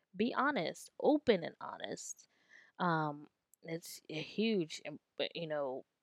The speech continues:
important thing to do. And then while you're communicate-,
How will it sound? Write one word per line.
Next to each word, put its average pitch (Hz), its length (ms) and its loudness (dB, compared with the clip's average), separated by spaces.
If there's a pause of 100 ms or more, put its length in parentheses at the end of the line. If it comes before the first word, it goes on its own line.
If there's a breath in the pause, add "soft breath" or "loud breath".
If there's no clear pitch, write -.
important - 440 2
thing 156 220 -2
to 156 100 -6
do. 143 240 -2 (460 soft breath)
And 175 140 2
then 165 140 0
while 151 120 -2
you're 160 180 -6 (120)
communicate-, 180 580 2